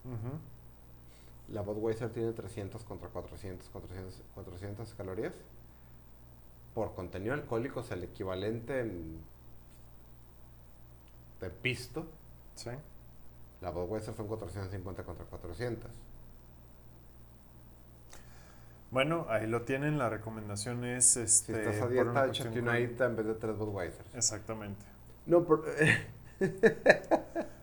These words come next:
Speaker 1: Su paladar y
Speaker 2: Se lo
Speaker 1: su-,
Speaker 2: agradecerá.
Speaker 1: y, y sus, este, llantitas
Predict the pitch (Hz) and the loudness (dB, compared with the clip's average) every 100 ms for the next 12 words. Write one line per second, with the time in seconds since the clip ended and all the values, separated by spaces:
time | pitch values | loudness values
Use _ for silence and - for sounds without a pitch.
0 | - - 147 127 135 123 117 160 214 - | 10 12 12 12 12 12 12 12 12 8
1 | - - - - - - - - - 135 | -10 -16 -16 -18 -18 -18 -18 -18 -8 4
2 | 127 127 123 123 120 120 107 92 135 143 | 10 12 12 12 12 12 12 12 6 2
3 | 135 117 - 127 117 113 110 107 104 - | 0 4 4 6 4 4 4 2 2 2
4 | 113 104 - - 110 104 104 107 110 101 | 2 4 2 2 0 0 0 0 -2 -2
5 | 113 131 127 120 - | -2 0 2 4 2